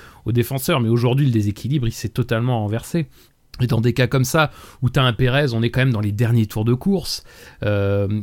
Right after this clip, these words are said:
cette manœuvre-là, elle arrive pour eux. Eux, ils doivent être dans leur soixante-troisième tour, un truc comme ça.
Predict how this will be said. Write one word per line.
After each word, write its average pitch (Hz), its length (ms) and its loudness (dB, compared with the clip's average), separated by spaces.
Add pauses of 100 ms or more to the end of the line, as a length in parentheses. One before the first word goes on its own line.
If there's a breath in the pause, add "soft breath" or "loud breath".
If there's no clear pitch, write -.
(120)
cette 123 240 -2
manœuvre-là, 117 540 2
elle 113 120 4
arrive 110 360 2
pour 113 300 0
eux. 113 220 2
Eux, 127 220 6
ils - 20 -2
doivent 107 160 0
être 107 80 -2
dans 107 80 -2
leur 101 140 -4
soixante-troisième 110 640 -2
tour, 175 180 0
un 110 80 -4
truc - 140 -8
comme 135 140 0
ça. 175 220 -2